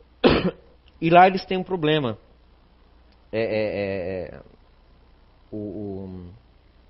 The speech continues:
va-, há, há um documentário muito bom na Netflix. Por sinal, vou dizer uma coisa: os sites de pornografia, vocês sabiam que tem mais acesso do que a Netflix,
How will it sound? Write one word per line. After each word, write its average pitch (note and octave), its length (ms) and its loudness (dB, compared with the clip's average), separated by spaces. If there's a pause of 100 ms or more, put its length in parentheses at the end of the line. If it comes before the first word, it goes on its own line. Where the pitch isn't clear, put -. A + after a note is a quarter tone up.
(1400)
va-, A#2+ 180 -2
há, A#2 460 -2
há C#3+ 100 -2
um E3 160 -2
documentário D3+ 800 0
muito D3 300 -8
bom C3+ 220 -4
na A#2 100 -6
Netflix. B2 640 -10 (1800)
Por F3 120 -10
sinal, C#3+ 280 -8
vou C#3+ 120 -6
dizer C3+ 120 -8
uma C#3 120 -8
coisa: C3+ 280 -10
os A2+ 160 -12 (140)
sites E3+ 500 -2
de A#2 80 -12
pornografia, B2 840 -8
vocês - 160 -14
sabiam C3 280 -10
que - 120 -18
tem C#3 180 -10
mais D3 340 -4
acesso C3+ 800 -6 (480)
do A#2 80 -10
que B2+ 100 -6
a B2 60 0
Netflix, - 800 -8